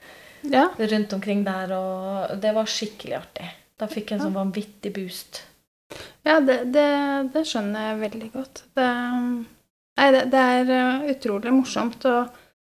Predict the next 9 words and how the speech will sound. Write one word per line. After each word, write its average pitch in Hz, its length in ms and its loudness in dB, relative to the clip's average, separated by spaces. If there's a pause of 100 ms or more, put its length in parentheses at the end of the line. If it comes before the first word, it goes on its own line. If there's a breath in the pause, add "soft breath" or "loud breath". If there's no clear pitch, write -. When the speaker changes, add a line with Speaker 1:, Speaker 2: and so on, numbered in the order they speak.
(720)
Speaker 1:
forhåpentligvis 285 640 10 (320 loud breath)
så 269 220 8 (720 loud breath)
blir 233 300 4
det 214 120 0
kanskje 214 300 0
alle 208 260 2
rundene 214 420 -2
neste 214 440 2
år. - 80 -4